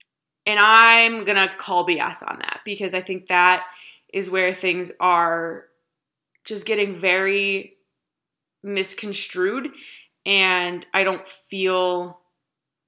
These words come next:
like I wanna be a part of that. Um, people just, the way that holistic wellness works is,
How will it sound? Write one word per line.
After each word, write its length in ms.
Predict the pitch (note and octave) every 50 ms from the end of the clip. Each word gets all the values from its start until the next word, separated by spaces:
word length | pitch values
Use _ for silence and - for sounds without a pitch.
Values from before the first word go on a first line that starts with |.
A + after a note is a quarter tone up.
| _ _ _ _ _ _ _ _ -
like 180 | F#3 F#3+ F#3+ F3+
I 100 | F#3 F#3
wanna 180 | F#3 F3+ F3+
be 120 | F3 F3+ E3+
a 60 | E3+
part 260 | - - E3 E3 F3
of 100 | F#3+ F#3
that. 340 | G#3 A3+ A3+ A#3+ B3+ - - - - _ _ _ _ _ _ _ _ _ _ _ _ _ _ _ _ _ - -
Um, 640 | G3+ G3 F#3+ F#3 F#3 F#3 F3 F3 E3+ E3+ F3 E3 _ _ _ _ _ _ _ _ _ _ _ _ _ _ _ _ _ _ _ _ _ _ _ _ _ _ _ _ _ _ -
people 300 | - C#4 C#4 D#4 D#4+ D4
just, 480 | C#4+ D4+ D4 C#4 - - - - - - - - _ _ _ _ _ _ _ _ _ _ _ _ _ _ _ _ _ _ -
the 140 | F#3 A3+
way 320 | A3 B3 B3+ D4+ E4 E4+ D#4+
that 380 | D4+ C#4 C4+ C4 B3+ - - -
holistic 380 | F#3+ G3 A3 G#3+ G#3+ G#3+ A#3 A3
wellness 380 | G3+ F#3 F#3 F#3+ F#3+ F#3 -
works 380 | E3 - D#3+ D#3+ D3+ - - - -
is, 380 | E3+ F3+ F3 E3+ D#3+ E3 -